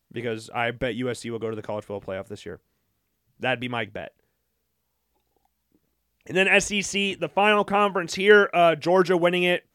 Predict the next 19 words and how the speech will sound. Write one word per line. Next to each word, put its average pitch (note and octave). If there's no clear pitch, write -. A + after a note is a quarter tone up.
I E3
have F3
the E3
conference F3+
championship E3+
game E3
going E3
between D#3
Georgia D3+
and C#3
L C#3+
S C3+
U. C#3+
I -
really B3+
like B3
L G3
S -
U. A2+